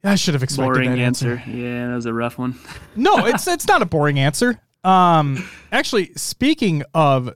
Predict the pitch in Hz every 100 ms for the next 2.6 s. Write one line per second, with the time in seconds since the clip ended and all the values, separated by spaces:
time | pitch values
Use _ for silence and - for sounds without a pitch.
0 | - - - 147 127 165 - _ _ _
1 | _ _ _ _ _ _ 151 180 160 -
2 | 208 202 - 120 123 -